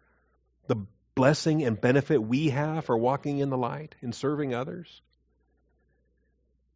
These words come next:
Your righteousness will go before you. The glory of the Lord will be your rear guard.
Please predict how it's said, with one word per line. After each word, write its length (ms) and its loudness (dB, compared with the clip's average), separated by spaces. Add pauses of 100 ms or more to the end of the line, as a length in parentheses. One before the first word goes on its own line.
(240)
Your 120 -4
righteousness 560 0
will 100 0
go 180 4
before 440 2
you. 100 0
The 100 0
glory 420 6
of 100 4
the 80 4
Lord 320 4
will 100 -2
be 160 -2
your 160 0
rear 260 -2
guard. 480 -8